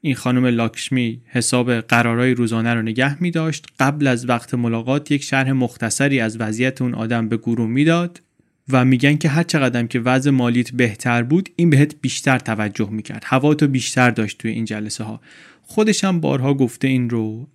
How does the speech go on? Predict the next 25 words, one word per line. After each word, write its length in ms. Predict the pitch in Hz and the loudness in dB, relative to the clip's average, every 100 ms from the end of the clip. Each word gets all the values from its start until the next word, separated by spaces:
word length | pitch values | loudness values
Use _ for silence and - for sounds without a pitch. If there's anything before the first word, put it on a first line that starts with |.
| - | -2
از 200 | 131 127 | -2 0
رفتارش 640 | 127 127 - 147 147 - | 0 -2 -2 0 0 0
هم 100 | 139 | 0
مشخصه 600 | 131 - 113 - 127 - | 0 -2 -6 -4 -4 -4
از 160 | 120 - | -6 -2
همون 300 | 127 120 110 | 0 0 0
اول 460 | 117 110 110 104 120 - - - - | -2 -2 -4 -6 -12 -20 -20 -20 -6
که 100 | 185 | 2
ایشون 320 | 185 - 214 | 2 2 0
اصلاً 380 | 202 - 180 185 175 | 0 -2 -2 -2 0
پولدارها 580 | - 139 127 123 117 | 4 4 6 2 2
رو 120 | 151 160 | 2 4
نشون 380 | 135 113 131 | 2 2 -2
کرده 360 | 113 110 104 107 | -2 -4 -4 -6
بود. 240 | - - - - - - | -10 -14 -20 -20 -20 -20
خودش 460 | - - 214 226 - | -10 2 4 4 2
میگه 180 | 170 180 | 0 2
توی 200 | 190 185 | 2 2
مصاحبه 500 | 175 156 135 139 156 | 0 0 0 2 0
خیلی 280 | - 131 | 2 2
قشنگی، 460 | 123 113 139 147 151 | 2 0 2 2 2
میگه 240 | 139 120 | 0 0
که 140 | 139 160 | 0 -2
همه 480 | 139 131 131 156 170 | -2 0 2 2 2
مذاهب 840 | 143 117 110 117 107 127 127 | 2 2 0 -2 0 0 0